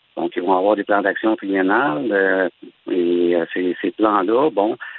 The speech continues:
vont être inspirés, euh, bon, de certaines études qu'ils ont fait, euh,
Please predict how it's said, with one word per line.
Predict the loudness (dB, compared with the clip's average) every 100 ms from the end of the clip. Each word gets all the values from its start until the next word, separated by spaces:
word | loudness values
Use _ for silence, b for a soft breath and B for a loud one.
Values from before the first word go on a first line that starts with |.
| B -6
vont | 0 2
être | 2
inspirés, | -2 -4 -4 -2 0 0 4 4 4
euh, | 2
bon, | 0 -2
de | -2 -2
certaines | -4 -4 -2 -2 -2
études | -6 -4 -6
qu'ils | -6 -6 -2
ont | 0 0 0
fait, | 0 0 -2 B B B B -4
euh, | -4